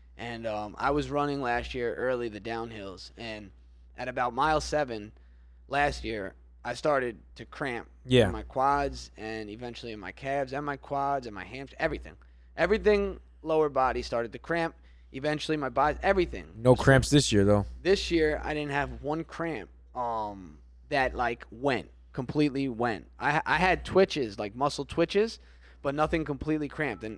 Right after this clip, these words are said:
Speaker 1: and I, I think that was because of a lot of the, um,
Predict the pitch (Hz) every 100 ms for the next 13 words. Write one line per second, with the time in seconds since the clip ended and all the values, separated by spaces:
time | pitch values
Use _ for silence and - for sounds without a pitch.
0 | - 127 127 127 - 135 170 147 151 139
1 | 135 120 - _ _ _ _ _ _ -
2 | - - - - - - - - - -
3 | - - 135 143 135 131 135 127 131 127
4 | 120 110 92 92